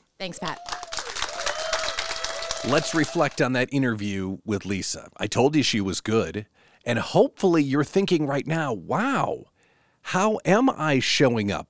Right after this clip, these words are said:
Speaker 2: when someone meets me and asks, 'Well, what do you do?'" I thought her insight about giving them something that gets them engaged and curious was really smart.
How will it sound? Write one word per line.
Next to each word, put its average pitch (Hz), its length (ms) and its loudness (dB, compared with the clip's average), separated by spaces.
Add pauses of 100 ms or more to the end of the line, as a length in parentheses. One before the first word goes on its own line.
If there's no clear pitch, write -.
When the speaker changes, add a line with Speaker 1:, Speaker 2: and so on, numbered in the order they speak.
Speaker 2:
when 110 200 2
someone 120 640 2
meets 107 380 -2
me 117 420 2
and 101 260 -4
asks, 107 600 -4
'Well, 113 160 4
what 110 180 2
do 156 80 4
you 226 260 0
do?'" 262 680 2 (520)
I 147 120 0
thought 208 380 4
her 202 220 2
insight 151 800 0
about 104 460 -2
giving 170 320 0
them 196 160 -4
something 147 680 -2 (380)
that 123 120 0
gets 135 280 0
them 135 160 2
engaged 117 720 0
and 104 180 0
curious 98 720 -2
was 107 220 -2
really 107 640 0
smart. - 680 -6